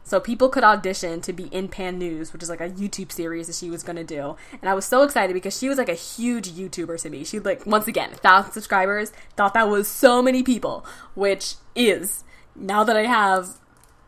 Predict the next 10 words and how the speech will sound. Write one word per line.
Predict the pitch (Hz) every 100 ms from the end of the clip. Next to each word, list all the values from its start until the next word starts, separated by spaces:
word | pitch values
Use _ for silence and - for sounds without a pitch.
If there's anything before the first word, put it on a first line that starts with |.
| - -
fifteen | - 285 285 262 247
hundred | 254 247 -
subscribers, | 226 - 160 165 165 214 - - - _ _ _ _ _ -
that's | 185 185
really | 233
weird | 233 262
to | 262
think | 269 233
about. | 208 165 -
Like, | 185 170 165